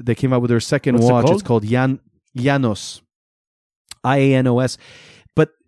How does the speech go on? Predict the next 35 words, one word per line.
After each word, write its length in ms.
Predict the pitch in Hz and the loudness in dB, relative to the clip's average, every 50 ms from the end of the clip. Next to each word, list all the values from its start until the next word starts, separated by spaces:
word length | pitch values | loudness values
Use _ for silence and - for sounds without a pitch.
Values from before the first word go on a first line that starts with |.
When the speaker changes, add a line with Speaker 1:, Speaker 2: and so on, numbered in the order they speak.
| _ _ _ | _ _ _
Speaker 1:
when 140 | 147 139 | -2 0
you're 120 | 147 143 131 | 2 0 2
reading 340 | 123 147 196 220 254 226 160 | 2 0 0 0 0 0 0
about 280 | 131 120 135 139 135 | 0 0 -2 -2 -2
the 80 | 135 127 | -4 -10
quality 680 | - - 139 127 135 151 156 147 139 131 123 127 - _ | -10 -6 -2 -2 0 0 -2 -2 -4 -4 -4 -6 -8 _
and 140 | 127 123 120 | -12 -10 -8
the 60 | 113 | -8
story 460 | - - - - 160 160 160 160 156 | -10 -10 -6 -2 -2 0 2 2 2
they're 120 | 139 127 120 | 2 2 0
putting 340 | - _ - 139 143 143 139 | -2 _ -2 -2 0 0 -2
into 200 | 135 120 - 131 | -4 -4 -6 -2
their 160 | 123 113 107 | -2 -2 0
brands, 280 | 104 123 127 123 120 | 0 -2 -2 -2 -2
I 60 | 139 143 | -2 -4
think 160 | 202 202 160 | -2 -2 -2
micro 280 | 127 151 160 - 156 | -2 -2 0 -2 -2
brands 420 | 123 113 120 110 107 107 110 113 - - - _ - _ _ _ | -2 0 -2 -2 0 -2 -4 -6 -10 -16 -20 _ -20 _ _ _
are 140 | 120 113 | -4 -4
hitting 280 | 110 95 135 135 139 135 | -2 -2 -2 -2 -2 -2
it 40 | 131 | -2
out 120 | 123 113 | -2 -2
of 40 | 104 | -4
the 80 | 101 95 | -6 -8
park. 400 | - - 123 170 233 - - _ _ _ _ _ _ _ _ _ _ _ _ _ | -8 -8 -6 -8 -8 -10 -14 _ _ _ _ _ _ _ _ _ _ _ _ _
And 100 | - 143 | -10 -8
to 60 | 139 160 | -6 -4
be 120 | 170 180 | -2 -2
honest, 260 | 185 190 185 165 - | -2 -2 -2 0 0
I 80 | 170 135 | 0 0
think 240 | - - 165 160 147 | 2 0 0 0 0
it's 120 | 127 113 | -2 -2
just 280 | 113 143 143 135 - - | 0 0 0 0 0 -4
because 580 | 135 123 - 127 127 127 123 120 117 - - _ _ _ _ _ _ _ _ _ _ _ _ | -6 -6 -2 0 2 4 4 2 0 -4 -10 _ _ _ _ _ _ _ _ _ _ _ _
I've 580 | 117 117 117 117 117 113 110 101 92 - - | -2 0 2 2 2 0 0 -2 -8 -16 -20